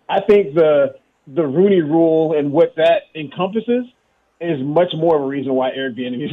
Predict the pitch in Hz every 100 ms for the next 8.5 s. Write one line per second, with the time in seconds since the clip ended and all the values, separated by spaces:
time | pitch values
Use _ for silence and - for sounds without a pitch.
0 | 147 262 185 - 147 127 110 98 - _
1 | _ 175 185 175 180 185 175 _ - 240
2 | 214 202 185 175 165 165 170 165 143 143
3 | 185 127 139 135 - _ 165 180 226 180
4 | - 151 165 170 160 147 127 117 - -
5 | 143 123 151 151 127 147 120 151 - 147
6 | 127 143 139 135 139 127 127 139 123 104
7 | 135 120 98 - _ _ _ 170 165 156
8 | 151 151 170 170 -